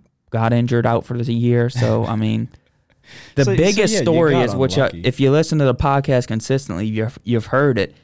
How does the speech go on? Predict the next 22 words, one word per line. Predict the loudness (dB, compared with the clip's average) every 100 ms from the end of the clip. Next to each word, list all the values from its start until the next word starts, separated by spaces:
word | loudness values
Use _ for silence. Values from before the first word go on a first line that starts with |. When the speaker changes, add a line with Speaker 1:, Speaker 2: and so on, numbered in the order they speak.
| _ _ _
Speaker 1:
It's | -8 -4
the | -2
week | 0 0
of | 0 0
the, | 0 -2 -2
uh, | 0 2 0 -4 -8 _ _ _ _ _ -14
it's | -12
the | -4 0
last | 2 0 -2 -2
week. | -2 -2 -8 -20 _ _ _ -10
It's | -10 -6
the | 0 0
loser | 2 2 2 0
bracket | 0 0 0 -4 -2
playoffs. | 0 2 2 0 -4 -14 -14
It's | -14 -18 -20 _ _ _
the | -4
battle | 0 2 2 0
for | 0 0 0 -2 -4
not | -2 0 0
last | -2 -2 -4 -4
place. | -4 -4 -6